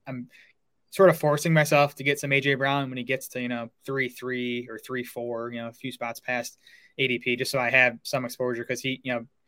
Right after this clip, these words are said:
I do think he's a great player, and if things break right, you know, if he gets, honestly, if he gets a Devonta Smith injury, like, you know, he, he could get that twenty-eight percent target share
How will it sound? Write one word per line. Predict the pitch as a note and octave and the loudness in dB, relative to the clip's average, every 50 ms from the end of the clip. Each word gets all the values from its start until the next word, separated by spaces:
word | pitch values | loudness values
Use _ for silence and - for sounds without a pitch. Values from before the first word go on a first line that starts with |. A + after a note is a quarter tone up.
| - _ - | -20 _ 2
I | C#3 | 4
do | D3+ E3 | 6 6
think | D#3+ D#3 C#3 | 6 6 2
he's | C#3+ B2+ | 2 0
a | C3 | 2
great | - C#3 C3 C3+ C3 - | 0 2 2 2 0 -2
player, | - C3+ C3 C3 B2+ B2+ B2 B2 A#2+ | -4 -2 0 2 2 2 2 0 0
and | A#2+ B2 A#2+ | 0 -2 -4
if | A#2+ - | -4 -2
things | - C3+ C3 B2 B2 - - | -2 -4 -4 -4 -8 -12 -16
break | - - - - B2 B2+ B2+ C3 - - | -20 -20 -14 -4 2 4 4 4 4 0
right, | A#2+ B2 A#2+ A#2 B2 - - | 0 2 2 2 0 -2 -6
you | - A#2+ A2+ | -10 -14 -12
know, | A2 A2+ A#2 | -10 -10 -10
if | A2+ - | -6 0
he | D#3 | 4
gets, | E3 E3+ D#3+ - _ - - - | 4 4 4 2 _ -16 -2 4
honestly, | G#3+ A3+ G3 D#3+ D3 | 4 6 6 4 2
if | B2+ B2+ | -2 0
he | C3+ | 0
gets | D3 C#3+ D3 | 0 0 0
a | C3 | -2
Devonta | A#2+ B2 C3 C#3 C3+ A#2+ - | -2 0 0 0 0 -2 -8
Smith | - C#3 B2+ B2 | -6 -6 -6 -4
injury, | B2+ B2+ B2+ A2+ A2+ A2 A2 G#2+ G#2 _ | -4 -6 -4 -6 -8 -8 -8 -8 -10 _
like, | G#2+ A2 G#2+ G#2 _ - - _ _ E3 - | -10 -10 -10 -10 _ -18 -20 _ _ -20 -18
you | A#2 A2+ A2+ | -14 -14 -14
know, | A2 A2 _ _ _ _ _ _ _ | -16 -16 _ _ _ _ _ _ _
he, | _ - _ - A#2+ B2 C3+ B2+ | _ -20 _ -12 -8 -6 -6 -6
he | C3 B2 | -6 -6
could | - - A#2 A#2+ | 0 0 0 0
get | C3 A#2 | 0 -4
that | - A#2+ - - | -2 -6 -8 -8
twenty-eight | - B2+ A#2 A#2 A2+ G#2 | -8 -10 -8 -8 -8 -10
percent | _ - - A#2+ G#2 E2+ | _ -12 -12 -12 -12 -10
target | - A#2 A#2 A2+ G2 - | -8 -8 -8 -8 -8 -10
share | - A2+ A#2 A2+ A2 | -10 -8 -8 -10 -10